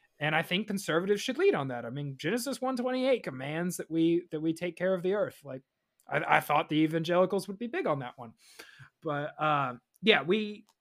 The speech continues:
that also means a lot of conservatives are saying this proves we need to cut our, uh, solar and wind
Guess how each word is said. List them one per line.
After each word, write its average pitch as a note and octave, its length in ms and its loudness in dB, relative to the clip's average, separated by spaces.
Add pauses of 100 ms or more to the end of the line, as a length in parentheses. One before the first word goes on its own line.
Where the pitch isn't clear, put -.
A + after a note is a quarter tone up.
(360)
that A#3 140 8
also D4 280 6
means G3 320 2
a F#3+ 40 2
lot G#3 140 8
of A#3+ 80 6
conservatives F3+ 540 2
are D#3 40 -2
saying D#3+ 280 -2
this C#3 140 -4 (220)
proves E3+ 600 2
we D#3 160 -4
need D3+ 180 -6
to C#3 200 -12
cut - 400 -6 (560)
our, D3 600 0
uh, B2 500 -6 (100)
solar F#3 540 0
and C#3+ 280 -6
wind D3+ 420 -6